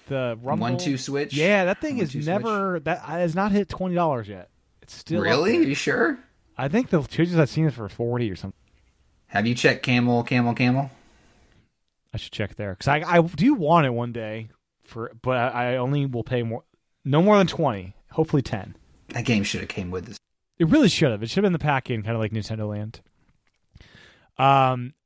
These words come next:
Speaker 1: evidently, you can run macOS on the Wii. Um, so, uh, I don't know. That sounds fun. Uh, <laughs>
Speaker 2: What, I guess 'cause it's a Power P C pros-, no, wait, it's a,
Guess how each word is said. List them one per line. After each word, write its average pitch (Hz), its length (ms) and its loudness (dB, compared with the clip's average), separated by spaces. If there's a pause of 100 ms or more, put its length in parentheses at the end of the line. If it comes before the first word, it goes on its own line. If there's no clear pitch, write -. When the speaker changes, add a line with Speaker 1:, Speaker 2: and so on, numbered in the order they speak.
Speaker 1:
evidently, 185 480 2
you 170 100 -4
can 151 160 -2
run 143 280 0
macOS 151 560 -2
on 131 180 -6
the 123 100 2
Wii. 123 520 0 (440)
Um, 117 400 0
so, 110 640 2
uh, 127 320 -8 (680)
I 113 80 0
don't 117 140 6
know. 123 120 4
That 131 140 0
sounds 117 240 0
fun. 160 240 0 (100)
Uh, 123 240 -2 (440)
<laughs> - 60 6 (1500)
Speaker 2:
What, 120 320 2
I 113 100 2
guess 120 300 2
'cause 120 160 0
it's 110 120 0
a 120 60 -2
Power 117 380 4
P 110 180 -4
C 107 400 -2 (240)
pros-, - 880 -4 (1080)
no, 135 280 0
wait, 113 300 2
it's 123 200 -2
a, 143 580 2